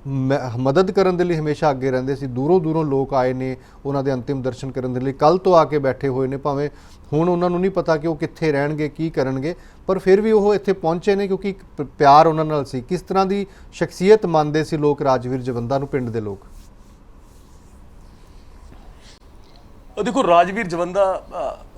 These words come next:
Speaker 2: ਬੜਾ ਹਸਮੁਖ ਚਿਹਰਾ, ਕਿਉਂਕਿ, ਅ, ਨਜ਼ਰ ਆਉਂਦਾ ਉਹਨਾਂ ਗਾਣਿਆਂ ਦੇ ਵਿੱਚ ਵੀ। ਉਹ, ਉਹ ਰਾਜਵੀਰ ਜਵੰਦਾ ਦਾ ਜਦੋਂ, ਅ, ਕੋਈ ਵੀ ਗਾਣਾ ਰਿਲੀਜ਼ ਹੋਇਆ ਤਾਂ ਉਸ, ਅ, ਅ, ਉਸ ਰੀਲ ਦੇ ਵਿੱਚ ਵੀ ਉਹ, ਉਹਨਾਂ ਦੀ ਪਰਸਨੈਲਿਟੀ ਜਿਹੜੀ ਹੈ ਉਹ ਕਾਫੀ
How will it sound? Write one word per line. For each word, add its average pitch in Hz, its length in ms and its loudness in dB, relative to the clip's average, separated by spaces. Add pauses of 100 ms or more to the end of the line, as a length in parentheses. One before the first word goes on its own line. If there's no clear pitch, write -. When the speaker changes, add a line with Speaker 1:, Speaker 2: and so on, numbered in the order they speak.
(180)
Speaker 2:
ਬੜਾ 180 200 0 (120)
ਹਸਮੁਖ 190 280 -8
ਚਿਹਰਾ, 147 380 0 (140)
ਕਿਉਂਕਿ, 156 260 -6
ਅ, 143 40 -8 (480)
ਨਜ਼ਰ 170 180 2
ਆਉਂਦਾ 180 220 4
ਉਹਨਾਂ 170 180 0
ਗਾਣਿਆਂ 139 320 -4
ਦੇ 160 100 -4
ਵਿੱਚ 151 220 -10
ਵੀ। 165 200 -8 (140)
ਉਹ, 151 280 -6
ਉਹ 147 320 -8
ਰਾਜਵੀਰ 139 340 0
ਜਵੰਦਾ 135 360 -4
ਦਾ 151 100 -2
ਜਦੋਂ, 139 340 -6 (480)
ਅ, 139 40 0
ਕੋਈ 156 300 -6
ਵੀ 180 120 -8
ਗਾਣਾ 151 300 2
ਰਿਲੀਜ਼ 147 320 -6
ਹੋਇਆ 147 200 0
ਤਾਂ 175 140 0
ਉਸ, 175 340 -2
ਅ, - 0 -
ਅ, 135 800 -4 (100)
ਉਸ 151 300 -10
ਰੀਲ 196 280 -6
ਦੇ 220 100 2
ਵਿੱਚ 196 200 -4
ਵੀ 185 200 -10 (460)
ਉਹ, 160 140 -4
ਉਹਨਾਂ 170 240 -2
ਦੀ 170 80 -6
ਪਰਸਨੈਲਿਟੀ 170 600 -4
ਜਿਹੜੀ 156 280 -4
ਹੈ 110 80 -12 (300)
ਉਹ 175 80 -10
ਕਾਫੀ 220 460 0